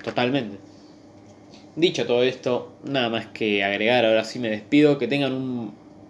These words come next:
buen, una buena noche de viernes, que tengan un gran fin de semana. Esperemos que mañana a la noche nos alegre San Lorenzo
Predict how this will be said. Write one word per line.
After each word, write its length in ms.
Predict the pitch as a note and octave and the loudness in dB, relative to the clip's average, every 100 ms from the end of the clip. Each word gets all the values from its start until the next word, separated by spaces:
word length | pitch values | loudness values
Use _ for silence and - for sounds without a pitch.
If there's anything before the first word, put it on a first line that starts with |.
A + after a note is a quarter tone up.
| - - - | -20 -20 -14
buen, 800 | A#2+ A#2+ D3 C#3 B2 A2+ G#2+ G2 - - - - - | -8 2 4 4 -2 -6 -8 -10 -16 -20 -20 -20 -4
una 160 | D#3 | 4
buena 240 | C#3 D3+ C3+ | 8 8 6
noche 260 | C3+ C3+ | 0 -2
de 120 | B2 A#2 | 0 4
viernes, 340 | C#3+ C#3+ C#3 | 4 4 -2
que 80 | B2+ | -4
tengan 240 | C3+ B2+ | -4 -4
un 120 | C3 | -2
gran 200 | C3 D3 | 2 2
fin 160 | C#3+ C#3 | 2 -4
de 80 | C3 | -6
semana. 460 | C3 C#3+ D3 D3+ - - - - - | -4 -2 -2 -2 -8 -20 -20 -20 -18
Esperemos 420 | - - C#3 D#3 D3 | -16 2 4 4 2
que 180 | C3+ | -6
mañana 360 | A2+ A#2+ C#3+ C3+ | -4 -2 0 2
a 20 | |
la 80 | B2 | 2
noche 280 | C#3+ D3+ B2+ | 2 0 -2
nos 180 | A#2+ B2 | -4 2
alegre 400 | C3 C#3+ C3+ C3+ | 4 6 4 0
San 240 | - D3 | 0 2
Lorenzo 560 | C3+ D3 D3 D#3 C#3+ | 2 2 0 0 -2